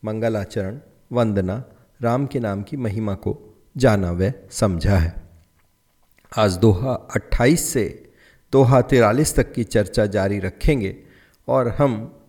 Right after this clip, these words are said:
कुछ प्रश्नों के उत्तर जानेंगे, जैसे राम कथा सबसे पहले किसने कही? क्या प्रारब्ध यानी पूर्व जन्मों के दुष्कर्मों से मुक्ति पाई जा सकती है?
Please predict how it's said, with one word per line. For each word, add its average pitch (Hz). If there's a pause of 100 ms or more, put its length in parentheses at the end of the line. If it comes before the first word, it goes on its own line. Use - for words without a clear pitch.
(100)
कुछ -
प्रश्नों 127
के 107 (160)
उत्तर 113
जानेंगे, 85 (440)
जैसे 127 (160)
राम 104
कथा 123
सबसे 123
पहले 110
किसने 139
कही? 113 (2000)
क्या 110 (360)
प्रारब्ध 104 (280)
यानी 98
पूर्व 135
जन्मों 113
के 127
दुष्कर्मों 98
से 98
मुक्ति -
पाई 95
जा 80
सकती -
है? -